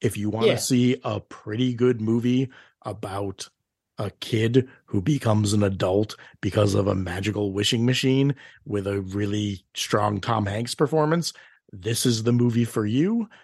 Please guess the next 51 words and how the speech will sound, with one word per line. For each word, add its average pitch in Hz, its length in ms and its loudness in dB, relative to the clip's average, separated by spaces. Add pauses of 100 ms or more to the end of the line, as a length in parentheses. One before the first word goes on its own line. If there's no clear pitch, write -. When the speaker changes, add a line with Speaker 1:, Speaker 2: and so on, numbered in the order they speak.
(140)
Speaker 2:
That's 131 260 0
Speaker 1:
But - 40 -6
Speaker 2:
the 165 80 4
one. 196 400 2
Speaker 1:
but 123 240 2
I 123 120 4
think 170 240 0
there 135 300 2
are 147 160 4
better 139 380 2
<laughs> 135 80 2
movies. - 880 -2 (320)
Speaker 2:
Yeah, 269 380 0
no, 269 160 -2
no, 302 260 0
there, 247 220 0
there 262 240 0
are 226 60 0
certainly 285 480 -2
better 180 340 0
movies, 143 460 -2 (360)
but 233 80 2
it's 233 120 -2
like, 247 240 0
I, 214 160 0
I 220 80 2
feel 320 240 0
like 330 140 0 (380)
Big 196 200 0
is 175 140 0
the, 170 140 0 (140)
is, 160 220 -2
is 147 220 -2
the 165 160 0
exact 160 340 -2
quality 208 500 0
of 143 140 -2
Big 147 200 0
is 135 320 -2 (420)
if 175 200 2
it 190 100 0
was 175 220 2
just, 196 320 -2 (160)
if 175 160 0
you 185 100 2
just 220 260 2
turned 214 480 0
on 190 220 2
the 170 80 4
T 156 280 0
V 131 420 -4